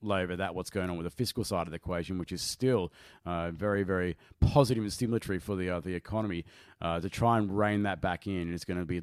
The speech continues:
more than just a, a handbrake. You're gonna need to go s-, stomp your foot on the gas and probably then some as well. Uh, where it ends up, and of course, uh, we saw the Bank of England last night, uh, telling us that, uh, there is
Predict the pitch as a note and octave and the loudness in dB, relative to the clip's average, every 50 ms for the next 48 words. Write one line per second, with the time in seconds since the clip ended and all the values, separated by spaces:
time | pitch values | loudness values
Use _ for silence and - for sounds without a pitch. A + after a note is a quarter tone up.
0 | E2 - - A#2 A#2 A#2+ B2 B2 A#2+ A#2 A2 G#2 G2+ - - G#2+ G2 F#2+ F2 F2+ | -6 -8 -4 0 4 6 6 8 6 6 2 0 -2 -2 -2 0 0 0 0 -2
1 | F#2 D#2+ C#2+ D2+ D2+ F2 G2+ G2+ G#2+ F#2 F#2+ F#2 F2 D2+ E2+ E2 G2+ F#2 F#2 F#2 | -4 -4 -6 -6 -4 -2 0 0 0 0 0 -2 -2 -4 -4 -6 -4 -4 -4 -4
2 | F2 F2 - F2+ F2 E2+ D#2+ - - - _ - - - - A2 G2 G2+ F2+ - | -6 -8 -6 -6 -8 -8 -8 -12 -16 -16 _ -12 -8 -4 -2 0 0 0 -2 -2
3 | G2+ G2+ F#2+ E2+ E2+ E2+ - F#2 F#2 G2 F#2+ - - F#2 - G2 F#2 D#2+ E2 D#2+ | 0 -2 0 0 -2 -2 -2 0 0 0 0 -2 -4 -4 -4 -2 -2 -2 -4 -4
4 | D#2+ F2+ F2+ G2 - - F2+ E2 E2 D#2+ - E2+ F2+ F2+ F2+ F2 - - - - | -2 -2 -2 -2 -2 -2 -2 -2 -2 -4 -4 -2 -2 0 0 -2 -4 -6 -14 -20
5 | - - - - - E2+ F2 E2+ F2 E2+ F#2 A2+ A2 A2 G2+ G2 G2+ G2 F#2 E2+ | -20 -20 -20 -12 -4 -2 0 2 2 2 2 2 2 2 0 -2 -4 -4 -2 0
6 | G2 G#2+ G#2+ - - G2 F2 D#2+ - - F#2+ F#2 F#2 F2 - - F#2 F2 F2+ F2 | 2 2 2 0 -2 -4 -6 -6 -6 -6 -4 -2 -2 -2 0 2 2 2 2 0
7 | - - F#2+ E2+ E2+ C#2+ F#2 F#2 E2+ F2+ F2+ F#2 G2+ A2 G#2+ G#2 G2+ G2+ G2 F#2+ | 0 0 0 0 -2 -2 -4 -4 -4 -4 -4 -2 0 0 2 2 2 4 2 2
8 | F2+ - G2+ F#2 F2+ F2 - - - - - - - - - F2+ F2+ F2+ F2 F2 | 2 2 0 0 0 0 -2 -4 -10 -20 -20 -20 -20 -8 -2 0 0 2 2 2
9 | F2+ F#2 F#2 - - - - C3 C3+ C#3 B2 F#2+ D#2+ - - - - G2+ F#2 F2+ | 0 0 -2 -6 -6 2 4 6 6 6 4 2 -2 -4 -4 -2 0 0 0 0
10 | - - G#2 F#2+ F#2+ E2+ F#2+ F#2+ F#2+ F#2 F#2 F#2+ F#2+ F2 - - | 0 0 0 0 0 2 0 2 2 2 2 2 0 -2 -4 -10